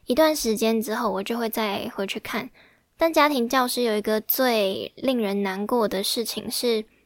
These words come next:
它的动画没有出完全部的剧情，就只有到三分之一吧，还是一半，就很少。然后后面呢，你只能靠漫画去补剧情。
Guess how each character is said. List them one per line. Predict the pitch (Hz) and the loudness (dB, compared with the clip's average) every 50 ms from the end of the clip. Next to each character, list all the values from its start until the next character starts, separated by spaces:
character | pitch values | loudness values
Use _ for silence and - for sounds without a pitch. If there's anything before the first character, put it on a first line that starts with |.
| _ _ _ _ _ | _ _ _ _ _
它 | - - 233 240 | -4 -2 -2 0
的 | 240 240 214 208 208 | 2 2 2 2 2
动 | - 254 233 214 208 226 | 2 2 2 2 0 -2
画 | - - 226 202 190 | 2 2 2 2 2
没 | 190 190 196 | -2 -2 -2
有 | 190 185 - | -2 -4 -4
出 | - - - 220 208 | -4 -4 -2 -2 -2
完 | 202 147 143 208 | -2 -2 -4 -6
全 | - - - - - - | -6 -6 -6 -6 -8 -6
部 | - - 226 - - - _ - - _ - | 0 0 0 0 0 -4 _ -20 -16 _ -4
的 | 214 196 | -4 -2
剧 | 196 - 240 214 | -2 -2 -2 -2
情， | - - - - - - 254 - | 0 -2 -2 -4 -4 -10 -10 -8
就 | - - 285 | -4 -4 -2
只 | 262 | 0
有 | 254 233 214 | 0 0 0
到 | 226 - 233 240 233 233 226 233 - _ - - _ _ _ _ _ | 0 0 2 2 2 2 0 -2 -6 _ -20 -20 _ _ _ _ _
三 | - - 262 247 254 254 | -8 -2 -2 -2 0 2
分 | 269 262 262 262 | 0 0 0 0
之 | 254 - 247 247 | -2 -2 -2 -2
一 | - 226 220 220 226 | -2 -2 -2 -2 -2
吧， | - - - - - - _ - - - _ _ _ | 0 0 0 0 -2 -8 _ -20 -20 -20 _ _ _
还 | _ - - 208 | _ -10 -10 -8
是 | 220 - 233 233 226 214 202 - _ - | -6 -4 -2 0 0 0 -2 -6 _ -10
一 | - 190 - _ - | -10 -10 -10 _ -6
半， | - 214 - - - 254 - | -6 -6 -6 -6 -10 -10 -6
就 | - 277 285 | -2 -2 -2
很 | 269 - 214 190 196 226 | -2 -2 -2 -2 0 0
少。 | - - - - 247 - - 247 - - - - _ _ - | 0 0 0 0 0 -2 -4 -8 -10 -14 -20 -20 _ _ -4
然 | - 208 | -2 -2
后 | 220 - | 0 2
后 | - - 330 | 4 4 4
面 | 330 330 311 269 | 6 4 2 2
呢， | 247 240 233 | 2 2 0
你 | 226 226 | 0 -2
只 | 226 220 | -4 -4
能 | 202 190 190 190 | -4 -4 -4 -4
靠 | 208 - - 262 240 208 196 202 - | -4 -4 -2 -2 0 -2 -2 -4 -4
漫 | 226 254 240 214 220 | -2 -2 -2 -2 -2
画 | - 247 220 214 | -2 -2 -2 -2
去 | 214 - 240 226 | -2 -2 -4 -4
补 | - - - - - | -4 -6 -10 -10 -8
剧 | - 214 214 | -6 -6 -6
情。 | 202 - - - 202 - 240 | -4 -6 -8 -8 -8 -8 -10